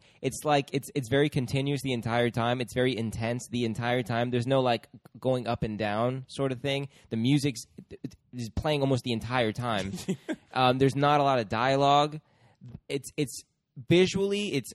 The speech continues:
Speaker 1: incredible, and,
Speaker 2: Mm-hmm.
Speaker 1: and, and, like, you feel
Speaker 2: They
Speaker 1: like
Speaker 2: filmed
Speaker 1: you're
Speaker 2: the whole thing in
Speaker 1: there
Speaker 2: imax
Speaker 1: for
Speaker 2: cameras, yeah.
Speaker 1: sure, and it, it feels very, very real. But I told, and I told these guys, we were talking about it earlier, it felt to me like it was this huge, epic,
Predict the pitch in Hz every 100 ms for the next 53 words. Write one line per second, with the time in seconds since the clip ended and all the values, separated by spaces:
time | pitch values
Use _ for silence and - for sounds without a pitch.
0 | - 120 110 104 127 139 151 170 170 110
1 | 113 110 113 110 110 - 107 104 101 -
2 | 113 107 123 110 - 143 143 139 - 127
3 | 117 - 131 127 131 139 147 151 131 127
4 | - - 127 143 135 120 120 117 117 175
5 | 147 113 92 127 131 117 135 131 175 151
6 | 117 104 143 143 151 147 113 127 127 127
7 | 110 110 127 135 147 - _ - - 131
8 | 131 - 135 127 117 104 120 117 113 113
9 | 110 107 113 107 104 98 104 117 120 127
10 | 131 117 - 143 147 - 131 127 127 135
11 | - _ - 120 120 113 113 101 113 107
12 | - - 160 151 143 139 - - 120 120
13 | 131 120 -